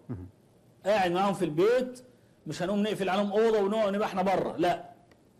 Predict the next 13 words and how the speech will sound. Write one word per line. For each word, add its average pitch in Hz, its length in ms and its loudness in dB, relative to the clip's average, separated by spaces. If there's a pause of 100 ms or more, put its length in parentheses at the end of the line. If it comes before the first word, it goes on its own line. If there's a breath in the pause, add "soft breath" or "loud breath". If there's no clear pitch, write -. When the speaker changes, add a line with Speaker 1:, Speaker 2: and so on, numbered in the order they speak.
(840)
Speaker 2:
إنما 214 520 0 (180)
البيبان 180 420 0
مفتوحة 262 500 -2
وقاعد 285 420 2
وبنتكلم، 196 600 -2 (260 loud breath)
شايفينه 233 440 0
وشايفيننا 220 500 -2
وقاعدين، 214 500 -2 (500 loud breath)
وإحنا 226 640 0 (280)
اتنين 240 340 -2
تلاتة 220 360 0
مع 180 220 0
بعض. 170 460 -4